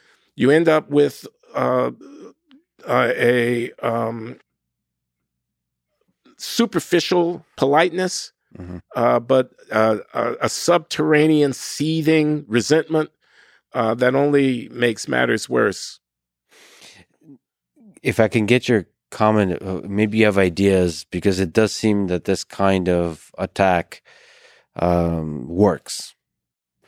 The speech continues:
Speaker 2: of being called a racist,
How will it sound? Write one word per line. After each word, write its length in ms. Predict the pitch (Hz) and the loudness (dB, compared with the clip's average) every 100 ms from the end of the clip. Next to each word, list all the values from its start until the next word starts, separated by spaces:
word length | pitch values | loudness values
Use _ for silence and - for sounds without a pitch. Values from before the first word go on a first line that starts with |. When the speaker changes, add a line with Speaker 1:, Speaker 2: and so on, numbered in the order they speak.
| _ _ _ - | _ _ _ -4
Speaker 2:
of 880 | 90 85 82 80 73 - - - - | 0 2 0 -2 -10 -20 -20 -20 -6
being 220 | 95 90 | -2 -2
called 300 | - 92 87 | 0 2 2
a 40 | 92 | 4
racist, 920 | 110 113 - 110 101 - - - | 4 2 0 2 2 -2 -14 -20